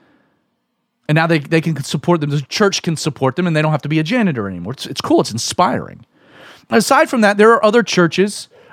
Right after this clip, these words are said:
uh, within the second movement of denomination, non-denominationalism, the, the, the sister church model, where there was,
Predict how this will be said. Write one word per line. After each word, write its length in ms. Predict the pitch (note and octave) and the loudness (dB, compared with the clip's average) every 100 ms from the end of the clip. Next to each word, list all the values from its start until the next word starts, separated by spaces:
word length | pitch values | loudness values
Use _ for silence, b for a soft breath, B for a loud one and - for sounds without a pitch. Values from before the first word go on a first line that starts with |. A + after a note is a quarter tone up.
| b | b
uh, 80 | F#3+ | 2
within 260 | F#3+ G#3+ | 4 6
the 100 | G#3 | 4
second 460 | F#3 - G#3+ A3+ G3 | 4 4 2 2 2
movement 580 | F3+ G#3 G3+ D3+ E3 F3 | 4 4 2 0 -2 0
of 280 | E3 E3 C3+ | 0 0 -2
denomination, 760 | D3+ D#3 D3+ C#3+ E3 A3 - A#3 | 0 2 2 2 0 0 -4 -2
non-denominationalism, 1120 | D#3+ F3+ D#3+ D3 D3 A#3 - D3+ C#3+ C3 F3 F#3 | 0 2 2 2 2 0 -2 -2 -2 0 -4 -4
the, 140 | G3 | -4
the, 140 | G#3+ | 0
the 120 | G#3 G#3+ | 2 0
sister 420 | - D#4+ - G#3+ | 2 0 2 0
church 380 | - C3 - G#2 | 0 -4 -4 -6
model, 400 | D#2+ G#1 - - b b b b b b b b _ _ _ | -8 -8 -18 -20 b b b b b b b b _ _ _
where 180 | - A3+ | 2 4
there 160 | A3+ A#3+ | 4 4
was, 340 | A#3 F3 - | 4 2 -6